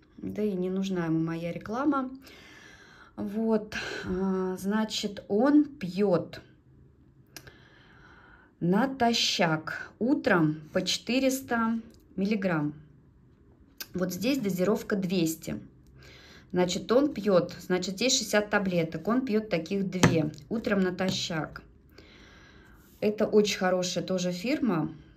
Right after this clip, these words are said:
М, в Турции она есть пока ещё. Из Турции тоже очень многие препараты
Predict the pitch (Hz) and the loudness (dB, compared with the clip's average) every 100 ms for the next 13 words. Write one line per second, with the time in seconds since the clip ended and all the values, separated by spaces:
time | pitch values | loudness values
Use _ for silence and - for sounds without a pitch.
0 | _ _ - 170 165 170 165 160 160 160 | _ _ -6 -4 -4 -2 0 0 0 -2
1 | - 247 - 185 185 196 170 160 - 160 | -6 -6 -2 0 2 0 -2 -4 -6 -12
2 | - 160 156 - - 151 151 - - - | -8 -6 -6 -6 -6 -6 -6 -10 -20 -20
3 | - - - - - - - - 269 277 | -20 -20 -20 -20 -20 -16 -12 -2 0 0
4 | 247 247 226 196 185 180 190 190 185 180 | -2 2 2 2 0 0 0 0 0 -4
5 | 180 180 190 233 208 | -2 0 0 -2 -4